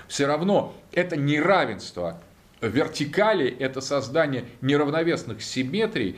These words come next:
этот гегемонистский или контргегемонистский дискурс возникают, предопределяя всё, и экономику, и политику, и так далее. Но это уже предельная форма,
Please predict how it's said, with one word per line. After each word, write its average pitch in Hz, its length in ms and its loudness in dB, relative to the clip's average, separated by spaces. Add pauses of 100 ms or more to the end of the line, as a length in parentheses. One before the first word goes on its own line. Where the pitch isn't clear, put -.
(120)
этот 147 280 -2
гегемонистский 156 840 0
или 139 240 2
контргегемонистский 131 1080 0
дискурс - 500 -6 (180)
возникают, 151 600 2 (560)
предопределяя 190 840 4
всё, - 480 -2 (240)
и 208 240 0
экономику, 170 580 0
и 127 40 2
политику, 135 420 -2
и 113 60 -4
так 104 180 -2
далее. - 180 -6 (220)
Но 147 60 4
это 196 120 2
уже 185 160 2
предельная 143 680 0
форма, 101 420 -4